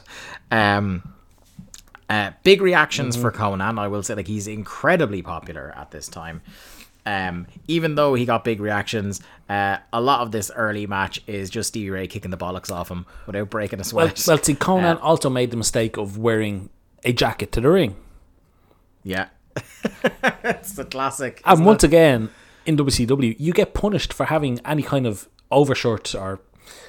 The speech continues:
Speaker 2: jacket or anything. And he does not get to take that whole, that fucking jacket off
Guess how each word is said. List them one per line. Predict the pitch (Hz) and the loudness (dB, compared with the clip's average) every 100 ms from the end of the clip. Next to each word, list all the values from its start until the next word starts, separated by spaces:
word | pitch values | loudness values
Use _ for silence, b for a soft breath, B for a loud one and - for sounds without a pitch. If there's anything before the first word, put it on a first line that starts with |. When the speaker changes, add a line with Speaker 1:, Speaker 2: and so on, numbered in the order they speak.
| B | B
Speaker 2:
jacket | - 127 - 135 123 | -4 -4 2 2 2
or | 104 - | -4 0
anything. | 156 156 - 101 - B B B B B B B - _ - | 2 2 -2 -8 -10 B B B B B B B -20 _ 0
And | 143 135 127 123 117 | 4 4 4 2 -2
he | - 190 | -2 0
does | 160 156 | 4 4
not | 175 - | 4 2
get | 147 | 0
to | |
take | 143 135 - | 0 0 2
that | 120 | 2
whole, | 127 127 | 6 4
that | - 135 - - | 4 -2 -2 -12
fucking | 165 147 117 | -6 -4 -4
jacket | 151 110 | -2 0
off | 113 - | 0 -2